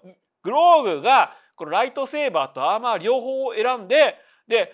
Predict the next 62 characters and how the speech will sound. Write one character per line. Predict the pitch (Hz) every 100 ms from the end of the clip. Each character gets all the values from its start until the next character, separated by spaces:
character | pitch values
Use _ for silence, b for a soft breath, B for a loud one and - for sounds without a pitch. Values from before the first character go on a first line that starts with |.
| _
え | 160 160
ー、 |
ル | 240
ー | 294 294
カ | 277
ス | 262 240
の | 233
志 | - 254 254 240 254
も | 247 240
受 | 269
け | 269
継 | 277
ぐ | 294
ん | 247
で | 262
す | 262
け | - 254
ど | 262
も、 | 302 311 247 208
俺 | 220
な | 240 247
り |
の | 247
ス | 233
タ | - 269
ー・ | 277
ウ |
ォ | 294
ー |
ズ | 247
を | 170
や | 208
り |
ま | 262 269
す | 269
よ、 | 285 269
み | 190
た | 208 208
い |
な、 | 226 285 185 - _ _ _
そ | - 156
の、 | 143 135 135 127 - _ _ _ _ _ _ _ _ _
宣 | - 254 262
言 | 302 208
を | 214 226 - _
す | -
る | 285
ん | 240
だ | 151
と |
思 | 139 262
っ | 277
て |
た | 131
ん | 104
で | 107
す。 | - _ _ _ _ _ _ _ _
で | 254
も | 220
ね、 | 208 233
結 | 233
局、 | 277 247